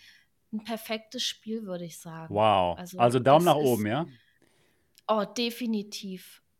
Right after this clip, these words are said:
Speaker 1: Boah, das ist, das ist so 'n gutes Spiel. Also, ja, ich habe es gestreamt. Ich habe die, äh, Quest-Version. Natürlich, da gibt's auch für 'n P C und, und Playstation, aber ich habe jetzt die Quest-Version natürlich, weil ich die Quest neu habe, ja, und die will ja auch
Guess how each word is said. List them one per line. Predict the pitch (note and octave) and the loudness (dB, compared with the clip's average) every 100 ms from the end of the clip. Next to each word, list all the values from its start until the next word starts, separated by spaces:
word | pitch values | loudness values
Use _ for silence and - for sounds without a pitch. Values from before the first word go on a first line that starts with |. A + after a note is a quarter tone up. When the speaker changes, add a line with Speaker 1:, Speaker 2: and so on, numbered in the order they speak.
| _ | _
Speaker 1:
Boah, | A3+ G3+ | -6 -4
das | G3+ G3 | -6 -8
ist, | - G3+ - - - | -10 -10 -10 -12 -10
das | G3+ G#3 | -10 -10
ist | G3+ - | -12 -8
so | A#3 | -4
'n | B3+ B3+ | -2 -4
gutes | A#3 A#3 A#3 | -6 -10 -8
Spiel. | A3 - _ A#3+ B3 | -6 -8 _ -8 -6
Also, | A3+ G3 F#3+ G3 G3 F#3+ F#3+ - _ | -6 -8 -10 -12 -10 -10 -12 -16 _
ja, | - F#3+ G3+ F#3 | -16 -12 -12 -14
ich | G3+ G#3 | -16 -14
habe | G#3 | -14
es | - | -14
gestreamt. | G#3 - - A3 B3 C4 C4 | -16 -16 -12 -10 -6 -8 -10
Ich | A3+ | -12
habe | G#3+ G#3+ - | -12 -12 -12
die, | G#3+ G#3 G3+ G3+ _ _ _ _ _ _ | -10 -6 -8 -10 _ _ _ _ _ _
äh, | G3+ F#3+ | -10 -10
Quest-Version. | F#3 - A#3 C#4 - C4+ C4 B3+ B3 B3+ B3 - _ _ | -10 -6 -6 -6 -8 -8 -6 -6 -4 -4 -6 -12 _ _
Natürlich, | G3+ - A3+ G#3 G3+ | -18 -10 -6 -4 -6
da | G3+ | -8
gibt's | G#3+ - | -8 -6
auch | G3 | -8
für | - | -6
'n | F#3+ F#3+ | -8 -8
P | F#3 | -12
C | - - B3 B3 | -10 -6 -2 -2
und, | G#3 F#3+ | -2 -4
und | - F3+ F3+ | -8 -10 -10
Playstation, | A#3+ A#3+ B3 A3+ G#3 G#3+ A3+ | -10 -10 -10 -8 -6 -6 -8
aber | G3+ G3+ F3+ | -6 -6 -6
ich | G#3+ | -6
habe | G#3 G3+ | -8 -8
jetzt | G3+ | -10
die | |
Quest-Version | G3 - G#3 - A3 G3 G3 | -14 -10 -10 -10 -14 -14 -12
natürlich, | F#3 - G3 G#3 E3 | -12 -12 -8 -8 -2
weil | D3+ | -2
ich | F3+ | -2
die | - | -6
Quest | - - A3 - - | -8 -4 -4 -4 -2
neu | G3+ A3 G3+ | 2 2 0
habe, | D#3+ - E3+ | -4 -6 -8
ja, | E3+ | -8
und | F3+ - | -8 -12
die | F#3 F3+ | -16 -12
will | F#3 | -10
ja | F#3 F3+ - | -8 -8 -4
auch | F3+ | 0